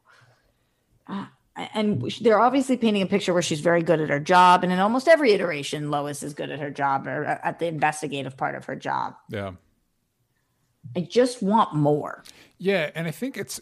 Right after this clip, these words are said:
Speaker 2: it's kind of, um, I think what's compelling to me about the character, or my understanding of the character <clears throat> in general, not in the show, but, like, when they try to, in the show, when they try to position her as the one that, like, when her dad's like,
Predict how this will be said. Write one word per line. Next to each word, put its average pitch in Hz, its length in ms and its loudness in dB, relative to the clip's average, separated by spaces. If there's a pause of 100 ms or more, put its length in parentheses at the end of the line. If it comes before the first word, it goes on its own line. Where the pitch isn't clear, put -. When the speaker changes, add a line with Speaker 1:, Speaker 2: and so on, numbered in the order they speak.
Speaker 2:
it's 156 200 -6
kind 185 360 -4
of, 156 160 -2
um, 123 320 -2 (100)
I 131 80 -4
think 208 240 -4
what's 151 160 -8
compelling 135 420 -2
to - 80 -8
me 123 160 -4
about 123 240 -4
the - 80 -12
character, 104 380 -8
or 113 40 -6
my 131 180 -2
understanding 120 380 -8
of 101 40 -12
the 104 80 -14
character 104 400 -12
<clears throat> - 40 -8 (1000)
in 131 120 4
general, 110 320 -2
not 127 300 -6
in 110 140 -4
the 98 80 -4
show, 92 240 -12 (580)
but, 139 160 0
like, 135 280 -2
when 143 140 -2
they 143 80 -2
try 190 220 -2
to, 208 140 -4
in 143 140 -2
the 123 100 -2
show, 214 280 0
when 135 160 -2
they 120 60 -4
try 131 200 -4
to 123 100 -4
position 113 500 -6 (100)
her 104 160 -2
as 101 200 -4
the 107 100 -2
one 98 320 -4
that, - 140 -10
like, 104 160 -6
when 110 100 -2
her 120 100 -4
dad's 104 460 -6
like, 87 280 -12